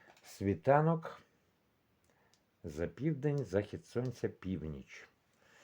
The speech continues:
Що ж, день непоганий. До вечора буде все, все йти як треба, ніяких не буде несподіванок, одначе ближче вже після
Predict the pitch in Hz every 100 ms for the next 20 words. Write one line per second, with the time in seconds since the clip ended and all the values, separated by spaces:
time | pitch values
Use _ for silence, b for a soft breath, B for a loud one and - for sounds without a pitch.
0 | b b _ - 170 98 147 220 214 185
1 | 170 165 131 156 127 98 85 - 85 87
2 | 85 151 135 185 185 165 143 123 123 139
3 | 123 - - - 156 135 - _ - -
4 | 147 151 131 - 135 113 - - 127 160
5 | 185 170 160 160 B B _ 110 120 123
6 | 135 - 95 - 98 90 92 92 90 87
7 | 82 78 - 98 104 101 - 101 117 175
8 | 175 156 147 - - - 107 92 107 127
9 | 131 - 104 87 95 104 98 - - 95
10 | 85 92 85 - 85 - 90